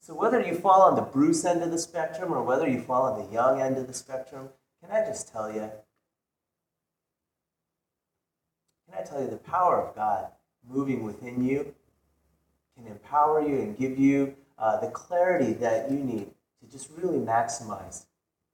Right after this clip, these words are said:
what you have, your gifts, your talent, your energy, your resources. With what little you have or what much you have, you can use it to build the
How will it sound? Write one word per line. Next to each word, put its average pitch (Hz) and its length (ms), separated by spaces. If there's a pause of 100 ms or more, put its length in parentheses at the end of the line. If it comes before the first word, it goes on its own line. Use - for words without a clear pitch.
(100)
what 131 260
you 117 60 (120)
have, 92 160 (540)
your 120 120 (100)
gifts, - 480 (640)
your 113 100 (120)
talent, 113 280 (120)
your 104 140
energy, 139 320 (200)
your 107 120
resources. 123 600 (1600)
With 143 160
what 160 240
little 170 300
you 151 160
have 143 260
or - 60
what 131 240
much 120 300
you 113 140
have, 104 260 (1700)
you 139 100
can 135 200
use 123 200
it 117 140
to - 80
build 110 280
the - 100